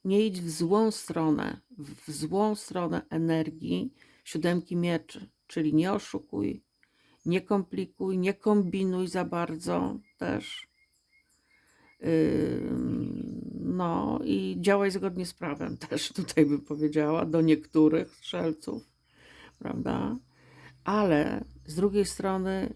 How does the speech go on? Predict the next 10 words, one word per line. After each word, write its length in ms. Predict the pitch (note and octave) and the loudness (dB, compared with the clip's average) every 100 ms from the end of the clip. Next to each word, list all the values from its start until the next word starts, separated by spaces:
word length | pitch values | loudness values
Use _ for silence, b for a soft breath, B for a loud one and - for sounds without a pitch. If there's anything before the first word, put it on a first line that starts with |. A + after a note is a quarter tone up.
| - | -4
rób 220 | F3 - | -2 0
swoje, 460 | - F#3 E3+ D3+ - _ | 0 0 0 0 -4 _
prawda? 380 | - D#3 D#3+ E3+ | -8 -6 -2 -4
Tylko 260 | E3+ - F3 | -4 -8 -2
w 120 | D#3+ | 4
mądry 400 | E3 F#3+ F3+ D3 | 4 4 2 -2
sposób. 500 | - - - - - - _ B B B B | -4 -12 -12 -12 -14 -18 _ B B B B
Tutaj 300 | F3 G3 - | 0 2 2
on 140 | E3+ E3 | 0 0
trzyma 360 | - G3 A3 | 2 2 0